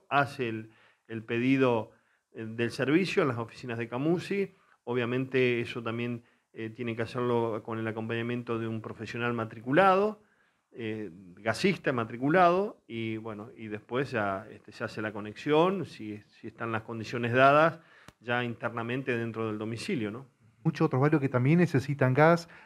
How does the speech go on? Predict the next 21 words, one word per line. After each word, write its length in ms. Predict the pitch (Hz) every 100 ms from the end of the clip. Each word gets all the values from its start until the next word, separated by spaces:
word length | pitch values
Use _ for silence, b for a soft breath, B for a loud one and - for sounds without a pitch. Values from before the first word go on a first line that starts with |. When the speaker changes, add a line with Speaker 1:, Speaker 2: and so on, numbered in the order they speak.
| -
Speaker 2:
hay 100 | 117
muchos 320 | 127 143 147
otros 180 | 135 120
barrios 220 | 139 139
que 100 | 131
también 260 | 123 135 156
necesitan 500 | 139 131 139 139 123
la 80 |
ayuda 320 | 110 127 135 127
económica, 680 | 123 123 135 131 139 139 B B _
ya 120 | 117
sea 240 | - 127
de 100 | 117
leña 440 | 117 127 131 135 131
o 40 |
de 80 | 117
bono 260 | 113 120 117
de 120 | 120
gas. 260 | 175 - _ _ _ _
Speaker 1:
Sí, 300 | - 196 196
claro, 500 | 160 170 147 156 175